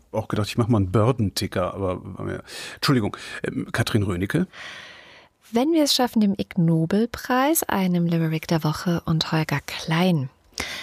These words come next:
Speaker 2: Ich fange mit meinem Nachtrag zum Thema Polen an. Ich hatte ja letzte Woche ausführlich über die russischen Drohnen berichtet, die da in den
Speaker 1: Mhm.
Speaker 2: polnischen Luftraum eingedrungen waren.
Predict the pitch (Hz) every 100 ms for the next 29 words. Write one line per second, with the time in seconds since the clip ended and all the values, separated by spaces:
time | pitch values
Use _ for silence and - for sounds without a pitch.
0 | - - - 190 196 190 156 151 151 156
1 | - 156 - 139 160 - - - 147 165
2 | 247 240 175 - 151 151 151 - 151 147
3 | 147 - - - - - 254 202 220 -
4 | 175 165 156 156 - 165 160 226 214 -
5 | 165 - 185 175 - 113 - - - -
6 | 139 135 101 95 92 156 147 143 - 143
7 | 156 226 - - 180 180 175 - 175 175
8 | - 170 165 160 160 165